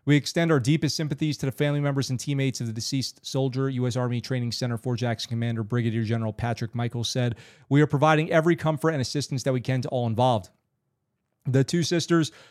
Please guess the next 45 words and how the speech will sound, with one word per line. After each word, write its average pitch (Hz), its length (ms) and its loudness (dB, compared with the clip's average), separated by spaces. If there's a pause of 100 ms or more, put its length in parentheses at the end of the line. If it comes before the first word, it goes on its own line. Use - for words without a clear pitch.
(120)
were 143 160 6
recruited 156 520 4
in 147 160 -2
Pennsylvania, 135 600 0
and 131 80 -2
they 120 60 2
were 120 100 2
both 123 280 0
human 123 280 -2
resource 120 380 -2
specialists. 127 540 -4
Their 123 100 -4
company's 117 400 -4
graduation 117 540 -2
took 107 160 -8
place 117 240 -6
Thursday. 113 460 -4 (580)
"How 165 120 8
cool 190 280 6
is 147 100 4
it 180 120 2
that 175 100 4
they 165 80 2
get 156 140 2
to 147 60 -8
go 156 140 4
through 147 180 0
basic 139 300 0
combat 143 320 2
training 160 240 0
together? 113 380 0
They 113 80 0
qualified 135 440 2
on 131 120 0
their 120 80 0
rifles 127 420 0
back 123 460 -2 (200)
with 127 220 -2
backup 131 400 0
iron 131 280 0
sights 127 280 -2
today," 117 220 -2
the 110 100 -2
regiment 120 360 -2
wrote 123 300 0